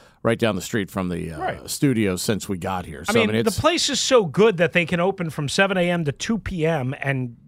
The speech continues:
Speaker 2: be shut down the rest of the day.
Speaker 1: Right.
Speaker 2: And,
Speaker 1: Kinda
Speaker 2: and
Speaker 1: like Chick-fil-A
Speaker 2: s-
Speaker 1: not opening on Sundays.
Speaker 2: Right, and still make enough business,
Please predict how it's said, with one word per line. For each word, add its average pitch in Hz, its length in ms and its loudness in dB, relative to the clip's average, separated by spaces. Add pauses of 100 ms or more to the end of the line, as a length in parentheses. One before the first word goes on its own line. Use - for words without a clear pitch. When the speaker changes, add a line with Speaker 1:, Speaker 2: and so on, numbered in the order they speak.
(100)
Speaker 2:
be 160 140 -2
shut 175 280 -2
down 160 200 0
the 147 80 0
rest 147 200 0
of 147 60 -10
the 127 80 -4
day. 123 340 2
Speaker 1:
Right. 104 220 2 (260)
Speaker 2:
And, 147 340 2
Speaker 1:
Kinda - 140 4
Speaker 2:
and 160 100 6
Speaker 1:
like 151 140 4
Chick-fil-A 147 420 4
Speaker 2:
s- 147 60 2
Speaker 1:
not 135 180 4
opening 127 280 2
on 107 140 0
Sundays. 110 420 0
Speaker 2:
Right, 233 340 2
and 180 160 0
still 226 240 4
make 196 240 2
enough 165 320 2 (220)
business, 135 580 0